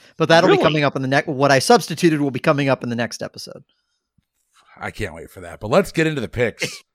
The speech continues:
Speaker 1: <laughs>
Speaker 3: Tim, you're kicking us off. The overall number one seed. So the seeding on this, ladies and gentlemen, is pretty simple. Um, it's not based on quality. The seeding here is literally based on how many episodes have been published. So longevity matters.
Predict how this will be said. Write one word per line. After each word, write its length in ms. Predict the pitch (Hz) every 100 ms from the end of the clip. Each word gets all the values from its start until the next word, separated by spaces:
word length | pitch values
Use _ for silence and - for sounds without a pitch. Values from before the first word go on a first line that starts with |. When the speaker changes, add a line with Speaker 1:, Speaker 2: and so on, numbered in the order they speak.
| -
Speaker 1:
<laughs> 760 | - - - _ _ _ _
Speaker 3:
Tim, 280 | - 165 180
you're 180 | 139 170
kicking 360 | - 165 170 156
us 140 | 143
off. 320 | 131 123 113
The 140 | 123 -
overall 460 | 147 208 220 185
number 300 | 165 160 147
one 240 | 123 127 123
seed. 180 | 123
So 80 | 139
the 120 | 123
seeding 360 | 120 190 196 151
on 140 | 131
this, 180 | 127 101
ladies 280 | 120 117 92
and 80 | 98
gentlemen, 260 | 113 113
is 80 | 107
pretty 220 | - 127
simple. 420 | 104 120 92 76 - _ _ _ -
Um, 320 | 117 110 107 _ _ _ _ -
it's 200 | 131 -
not 240 | 147 170 127
based 260 | 151 -
on 100 | 131
quality. 680 | 110 - 127 101 82 - 69
The 120 | 82 101
seeding 380 | 143 156 160
here 160 | 143 123
is 140 | 104
literally 420 | 104 127 135 139 131
based 300 | 120 123 101
on 60 |
how 120 | 104
many 200 | 120 120
episodes 440 | 113 - - 123 104
have 100 | 95
been 140 | 95
published. 560 | 90 92 80 - - - _ _ _
So 160 | - 123
longevity 640 | 110 113 101 123 120 123
matters. 560 | 110 101 69 52 -